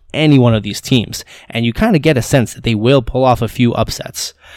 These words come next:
Um, so I ultimately think Wisconsin is gonna win their final four games because of how that schedule lines up, playing Indiana and Northwestern after Ohio State, get a couple easy wins, get to, you know, put in some new wrinkles on the offense, get Braden Locke to gain some confidence through that final stretch.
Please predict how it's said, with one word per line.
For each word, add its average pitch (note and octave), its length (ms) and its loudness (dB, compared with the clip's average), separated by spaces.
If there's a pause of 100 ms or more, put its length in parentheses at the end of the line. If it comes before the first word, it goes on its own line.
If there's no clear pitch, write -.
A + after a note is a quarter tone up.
(180)
Um, G#2+ 280 0
so B2 140 2
I A3+ 160 4
ultimately D3+ 420 2
think A#2+ 240 0
Wisconsin G#2+ 680 -4
is A#2 160 -2
gonna A#2+ 160 4
win A2+ 240 2
their A2 140 2
final G#2+ 280 -6
four G#2+ 260 -8
games - 420 -10
because C#3+ 420 2
of A#2 140 -6
how A#2+ 220 0
that A2 180 -2
schedule A2 400 -2
lines G#2 260 -6
up, B2 180 -4
playing A2 360 -6
Indiana C#3+ 380 0
and A2+ 160 -4
Northwestern A#2+ 600 -4 (100)
after A2+ 340 -2
Ohio G#2 260 -6
State, B2 420 -2 (300)
get G#2+ 120 -6
a F#2+ 40 -12
couple - 320 -2
easy C3 240 -2
wins, B2 340 0
get A2+ 180 -6
to, G#2+ 260 -2 (180)
you A#2+ 80 -8
know, G#2+ 60 -4
put - 180 0
in D3+ 80 2
some B2 160 -2
new B2 120 4
wrinkles B2 340 0
on A#2+ 80 2
the A#2 120 -2
offense, A2+ 380 -2
get A#2 320 -10
Braden A#2+ 340 0
Locke G#2+ 240 0
to A#2 120 -8
gain A2+ 200 -4
some - 140 -12
confidence B2 540 -2
through A#2+ 120 2
that A2 140 -2
final A2 300 -6
stretch. - 560 -2